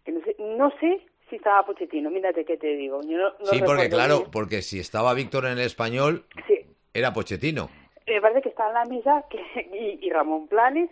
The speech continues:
Speaker 1: y
Speaker 2: Claro.
Speaker 1: me dijeron, pero ¿cómo, cómo vienes,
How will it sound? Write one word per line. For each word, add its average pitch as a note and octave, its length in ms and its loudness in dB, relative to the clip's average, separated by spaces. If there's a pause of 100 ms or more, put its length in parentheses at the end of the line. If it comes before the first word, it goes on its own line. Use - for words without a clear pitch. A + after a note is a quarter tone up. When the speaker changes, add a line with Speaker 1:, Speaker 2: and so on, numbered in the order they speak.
Speaker 1:
y G#4 60 -6
Speaker 2:
Claro. - 180 0
Speaker 1:
me G2 80 -2
dijeron, - 340 -6
pero D3 180 0 (300)
¿cómo, - 280 -18
cómo D#3 280 -4
vienes, F3+ 400 -4